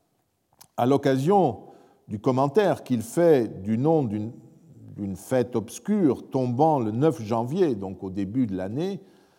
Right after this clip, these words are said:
euh, les Agonalia, c'est le nom de la fête, on ne sait pas très bien, euh, ce que, pourquoi elle existe et ce qu'elle exprime. Le poète donc livre à ce propos un petit récit qui pointe l'essence même du sacrifice.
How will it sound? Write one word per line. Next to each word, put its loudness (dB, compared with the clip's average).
euh, -12
les -4
Agonalia, 2
c'est -12
le -8
nom -6
de -8
la -4
fête, -6
on -12
ne -14
sait -14
pas -12
très -12
bien, -6
euh, -10
ce -10
que, -8
pourquoi -2
elle -6
existe -6
et -8
ce -18
qu'elle -10
exprime. -6
Le 0
poète 4
donc 0
livre 0
à 2
ce 0
propos 2
un 0
petit 0
récit 0
qui -2
pointe 0
l'essence -2
même -2
du -4
sacrifice. -8